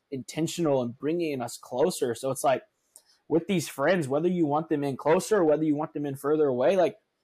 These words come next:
get something on the calendar. Get something on the calendar that's going to promote vulnerability. Like I said, vulnerability takes them to the inner circle. Guess what happens when I get into a Bible study with Gabe and Joey? We have no choice but to be vulnerable. We're in the Word of God,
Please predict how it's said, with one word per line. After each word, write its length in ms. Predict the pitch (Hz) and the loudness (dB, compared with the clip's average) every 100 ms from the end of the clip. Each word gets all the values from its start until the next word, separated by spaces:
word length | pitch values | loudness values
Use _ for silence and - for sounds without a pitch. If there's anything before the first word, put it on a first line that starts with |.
| _ | _
get 80 | 165 | -4
something 340 | 170 247 233 233 | -2 -2 0 0
on 140 | 226 | 0
the 60 | 151 | -2
calendar. 600 | - 135 220 156 117 - - | -6 -2 0 0 -2 -4 -6
Get 100 | 175 | -4
something 280 | 220 208 | -4 -2
on 120 | 202 196 | -2 -2
the 80 | |
calendar 440 | 147 143 190 208 160 | -4 0 0 2 2
that's 160 | 147 | 0
going 220 | - 180 156 | -2 -4 -4
to 80 | |
promote 420 | 139 147 135 262 - | -4 -2 2 2 0
vulnerability. 760 | 135 143 131 123 127 120 117 - _ | -2 0 0 0 2 4 0 -4 _
Like 160 | - 156 | -4 0
I 80 | 156 | 0
said, 280 | 160 170 - _ _ | 4 2 2 _ _
vulnerability 600 | 147 175 202 175 202 202 | 2 4 4 4 4 4
takes 260 | 170 175 170 | 4 0 0
them 100 | 170 | -2
to 100 | - | 0
the 100 | 156 | 0
inner 140 | 151 139 | 0 0
circle. 440 | 160 151 127 - _ _ _ | 0 2 0 -4 _ _ _
Guess 180 | 185 - | 0 2
what 100 | 180 | 2
happens 440 | 165 185 180 143 | 4 4 0 0
when 80 | 147 | 2
I 100 | 147 | 2
get 200 | 156 170 | 2 0
into 180 | 165 165 | 2 2
a 40 | |
Bible 420 | 143 127 160 156 | 2 2 4 4
study 340 | 147 156 147 143 | 2 0 2 2
with 200 | 139 139 | 2 2
Gabe 280 | 147 156 147 | 4 4 2
and 100 | 123 | 2
Joey? 320 | 143 143 120 - _ | 4 4 2 -4 _
We 80 | 202 | 2
have 100 | 196 | 4
no 160 | 180 175 | 4 2
choice 360 | - 196 180 | 2 2 2
but 160 | - 139 | 0 -4
to 80 | 135 | -2
be 140 | 135 | -2
vulnerable. 540 | 120 117 120 127 143 - _ | 0 0 0 0 -2 -6 _
We're 140 | 131 | 0
in 100 | 175 | 2
the 100 | 190 | 4
Word 200 | 165 151 | 4 4
of 100 | 135 | 4
God, 360 | 123 120 120 143 | 2 2 4 0